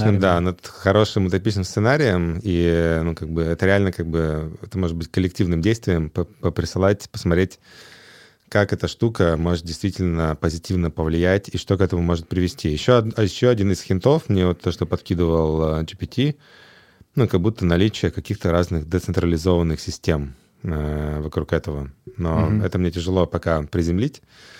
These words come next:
Speaker 1: Объяснить,
Speaker 2: То есть,
Speaker 1: да.
Speaker 2: да, здесь, э, это вот, ну, то, э, о чём мы с тобой тоже брейнштормим, там, вокруг предпринимательства, то есть можно ли поделать какие-то вертикальные комьюнити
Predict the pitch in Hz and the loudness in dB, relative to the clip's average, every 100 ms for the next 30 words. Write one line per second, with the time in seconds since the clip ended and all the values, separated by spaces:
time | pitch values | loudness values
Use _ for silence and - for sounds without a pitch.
0 | - 101 101 107 98 101 101 92 90 87 | -8 -6 -4 2 2 2 -2 -2 4 4
1 | 80 80 95 95 - 90 85 82 82 78 | 4 2 0 0 0 2 4 4 2 0
2 | 76 73 _ - 85 87 82 95 80 101 | -2 -4 _ -8 -4 -2 0 0 0 2
3 | 92 87 98 92 87 85 - 82 80 101 | 4 4 2 2 2 2 0 0 0 0
4 | 92 85 82 82 87 - 160 147 110 104 | 2 0 0 0 -2 2 2 2 0 0
5 | 85 80 78 82 87 80 - 85 92 127 | 0 0 -4 -2 -4 -4 -6 -2 2 2
6 | 135 110 - 85 80 82 76 - 87 90 | 0 -4 -2 -2 0 -2 -4 -4 0 0
7 | 85 80 - 85 85 - - 85 - - | 0 -6 -4 -2 -2 -4 -6 -4 -4 -2
8 | 90 85 80 - 90 135 147 - 95 | 0 0 -2 -2 0 2 0 -2 -4